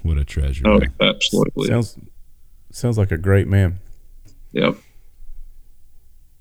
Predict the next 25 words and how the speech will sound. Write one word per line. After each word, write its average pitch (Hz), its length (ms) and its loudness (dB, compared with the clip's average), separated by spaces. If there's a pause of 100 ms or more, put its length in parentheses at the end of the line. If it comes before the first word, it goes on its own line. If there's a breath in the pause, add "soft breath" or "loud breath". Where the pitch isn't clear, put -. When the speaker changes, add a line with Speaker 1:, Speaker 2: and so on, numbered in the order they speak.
(200)
Speaker 3:
You 98 80 0
know, 92 80 4
I 85 140 2
was, 95 340 0
uh, 98 60 2
we 98 120 6
were, 92 160 2
Brad 101 520 4
and 92 80 2
I, 90 60 4
when 90 160 2
we 90 140 2
were, 92 120 0 (120)
we 104 120 0
went 92 280 0
to 90 180 2
the 87 160 0
Atlanta 90 340 2
Fly 90 220 0
Fishing 98 360 -2
Show. 87 360 0 (120)
Speaker 2:
Mm-hmm. 104 300 10 (540)
Speaker 3:
Um, 87 360 -4 (260)
and, 85 280 -2
uh, 73 140 -4